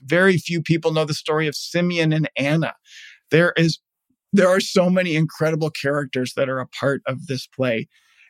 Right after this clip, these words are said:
And then we have the pain and the grief, and we have death. I mean, the story of Jesus's birth also includes things that you would never want children to read.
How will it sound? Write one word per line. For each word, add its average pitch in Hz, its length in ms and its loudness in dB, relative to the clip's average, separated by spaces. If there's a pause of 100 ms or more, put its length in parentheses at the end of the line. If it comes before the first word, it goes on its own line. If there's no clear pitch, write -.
And 139 120 4
then 185 200 6
we 175 120 2
have 139 460 2
the 131 140 -2
pain 131 640 -2
and 120 120 -6
the 117 80 -6
grief, 117 640 -6
and 123 160 -4
we 123 80 -6
have 117 280 -8
death. 123 320 -2
I - 440 -20
mean, 135 120 2
the 135 80 2
story 185 360 2
of 131 120 4
Jesus's 139 460 -2
birth 131 360 0
also 143 400 0
includes 127 540 -2
things 147 220 0
that 147 140 -8
you 156 100 0
would 147 140 0
never 165 340 0
want 156 240 -2
children 156 440 0
to 143 100 -4
read. 151 320 -4